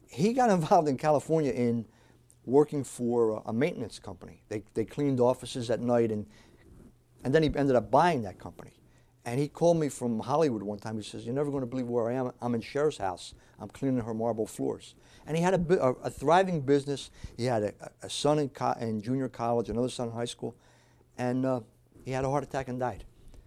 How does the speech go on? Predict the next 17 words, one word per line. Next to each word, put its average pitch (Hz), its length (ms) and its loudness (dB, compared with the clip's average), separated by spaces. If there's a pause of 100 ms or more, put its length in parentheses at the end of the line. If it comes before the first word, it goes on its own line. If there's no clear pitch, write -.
(340)
I 117 60 -10
mean, 123 80 -4
it 131 40 -2
was 123 140 -4
sad. 131 300 2
It 92 100 -12
was, 110 140 -8
he, 120 160 -8
he 156 180 0
was 131 240 2
another 156 240 6
guy 127 220 6
who 123 300 -2
had 120 340 0 (520)
taken 143 280 2
the 135 100 4
opportunity 113 680 -2